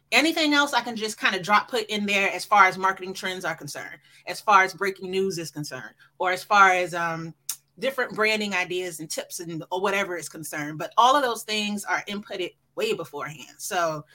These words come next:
once people understand that, especially, not saying content is king and everything is content, but people wanna be seen as industry leaders. People wanna be seen as experts. They wanna be seen as scholars, but they don't wanna put the work that it takes to put, to,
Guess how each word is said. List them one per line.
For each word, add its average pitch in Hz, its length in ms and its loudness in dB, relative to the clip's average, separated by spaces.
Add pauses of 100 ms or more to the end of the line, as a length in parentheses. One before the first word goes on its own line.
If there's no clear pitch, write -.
(240)
once 247 240 2
people 294 280 -2
understand 214 640 -2
that, 190 160 0
especially, 208 520 -6
not 247 160 0
saying 240 220 -2
content 220 360 -2
is 180 100 -10
king 214 320 -4
and 175 80 -6
everything 196 280 -6
is 160 80 -12
content, 202 520 -4 (340)
but 196 460 4 (420)
people 294 280 0
wanna 262 180 2
be 226 120 -6
seen 233 300 -2
as 202 160 -2
industry 214 460 -6
leaders. 196 640 -4
People 262 260 -6
wanna 226 180 -2
be 208 100 -6
seen 214 260 -4
as 160 160 -10
experts. 233 580 -2
They 196 120 -4
wanna 202 180 -4
be 208 80 -8
seen 190 240 -6
as 147 100 -8
scholars, 214 720 6 (320)
but 220 140 2
they 220 100 6
don't 220 140 2
wanna 220 120 -2
put 226 140 -8
the 190 80 -6
work 196 320 2
that 185 100 -2
it 185 100 -6
takes 196 260 -4
to 190 80 -8
put, 196 300 -8
to, 190 180 -2